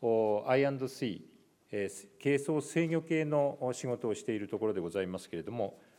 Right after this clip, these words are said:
お、こちらも、お、時価が、あ、母価を、お、下回っていると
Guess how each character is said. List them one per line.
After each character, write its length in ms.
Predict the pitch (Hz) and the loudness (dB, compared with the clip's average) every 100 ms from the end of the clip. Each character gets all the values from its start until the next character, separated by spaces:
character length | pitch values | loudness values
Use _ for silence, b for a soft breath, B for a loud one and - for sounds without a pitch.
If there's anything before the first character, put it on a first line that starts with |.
| b - | b -4
お、 180 | 101 104 | -2 2
こ 160 | 139 | 0
ち 140 | 135 156 | 2 4
ら 120 | 156 | 4
も、 360 | 160 156 143 - | 6 4 2 -2
お、 240 | 117 117 | 2 2
時 180 | 110 139 | 2 0
価 200 | 143 113 | 4 4
が、 260 | 120 120 123 | 4 2 0
あ、 300 | 107 95 95 - - | -4 -2 -2 -4 -4
母 100 | 117 | -4
価 180 | 127 101 | 4 6
を、 280 | 110 139 - | 6 4 2
お、 140 | 92 87 | -4 -6
下 220 | - 135 | 0 0
回 160 | 127 131 | 2 0
っ 20 | |
て 160 | - | -2
い 40 | 92 | -8
る 80 | 78 | -6
と 200 | - | -8